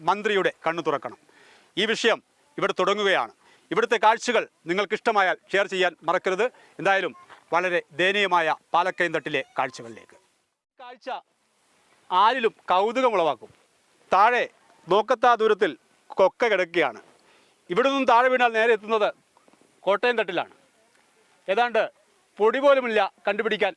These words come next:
എന്ന അവസ്ഥയിലാകും. എന്നിട്ടും അധികൃതർക്ക് ഒരു കുലുക്കവുമില്ല. ഇവിടെ ഒരുപാട് വികസന പ്രവർത്തനങ്ങൾ നടത്തിയ ഒരു കാലമുണ്ടായിരുന്നു. ഇപ്പോൾ ആർക്കും വേണ്ടാതെ ഇങ്ങനെ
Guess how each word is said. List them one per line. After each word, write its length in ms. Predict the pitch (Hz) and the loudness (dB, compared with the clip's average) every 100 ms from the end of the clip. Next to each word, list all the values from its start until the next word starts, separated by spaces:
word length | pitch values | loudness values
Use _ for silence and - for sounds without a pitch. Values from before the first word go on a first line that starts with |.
| - | -8
എന്ന 140 | 175 185 - 165 | -6 -4 -4 -6
അവസ്ഥയിലാകും. 540 | 180 - 165 123 - _ _ _ _ _ _ 185 | -6 -4 -2 -2 -6 _ _ _ _ _ _ -4
എന്നിട്ടും 340 | 220 254 233 139 _ _ 165 | -2 0 -2 -2 _ _ -4
അധികൃതർക്ക് 540 | 190 240 240 220 - 190 _ _ 185 | -2 0 0 0 0 -4 _ _ -6
ഒരു 140 | 190 208 | -4 -2
കുലുക്കവുമില്ല. 600 | 180 185 - 190 143 117 92 _ _ _ _ _ - | -4 -4 0 0 -2 -10 -18 _ _ _ _ _ -8
ഇവിടെ 240 | 185 233 190 - _ _ _ _ _ 165 | -2 0 -2 -4 _ _ _ _ _ -4
ഒരുപാട് 400 | 190 240 240 220 175 _ _ 165 | 0 2 2 2 -4 _ _ -6
വികസന 280 | 202 233 220 | -4 -2 -2
പ്രവർത്തനങ്ങൾ 400 | 214 190 202 185 170 180 | -2 -2 -2 -4 -4 -4
നടത്തിയ 360 | 175 180 220 185 - | -4 -4 -4 -4 -4
ഒരു 80 | 170 160 | -6 -2
കാലമുണ്ടായിരുന്നു. 640 | 170 180 156 139 110 - _ - _ _ 170 | -2 -2 -2 -4 -8 -20 _ -20 _ _ -6
ഇപ്പോൾ 200 | 180 180 - _ _ 156 175 | 0 -2 -2 _ _ -2 0
ആർക്കും 360 | 202 - 190 170 _ 156 | -2 -4 -6 -6 _ -4
വേണ്ടാതെ 420 | 175 175 170 151 - _ 170 | -2 0 -2 -4 -12 _ -14
ഇങ്ങനെ 220 | 156 165 | -6 -6